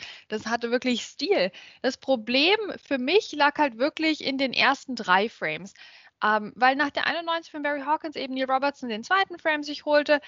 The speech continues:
und dann auch den dritten Frame sich holte, obwohl Barry Hawkins schon mit einer fünfundfünfzig gut unterwegs gewesen war.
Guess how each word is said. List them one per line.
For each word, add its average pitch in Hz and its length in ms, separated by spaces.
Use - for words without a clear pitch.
und 277 220
dann 254 280
auch 247 240
den 240 180
dritten 311 380
Frame 277 240
sich 262 180
holte, 254 280
obwohl 233 240
Barry 233 260
Hawkins 233 440
schon 220 280
mit 226 180
einer 220 80
fünfundfünfzig 262 800
gut 262 200
unterwegs 226 640
gewesen 277 420
war. 269 180